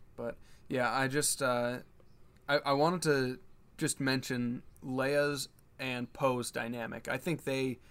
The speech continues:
work really well together. Um, we saw some really fun stuff with them in The Last Jedi, uh, and also with, um, uh, Holdo,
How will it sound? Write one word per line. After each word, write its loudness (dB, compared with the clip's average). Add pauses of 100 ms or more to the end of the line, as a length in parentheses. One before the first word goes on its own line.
(260)
work 2
really 0
well 0
together. -2
Um, -4 (300)
we -2
saw 4
some -2
really 0
fun -2
stuff -2
with -6
them -6 (400)
in 0
The 0
Last -2
Jedi, 0 (160)
uh, -4 (580)
and 0
also 2
with, -2 (120)
um, -4 (760)
uh, 0
Holdo, 2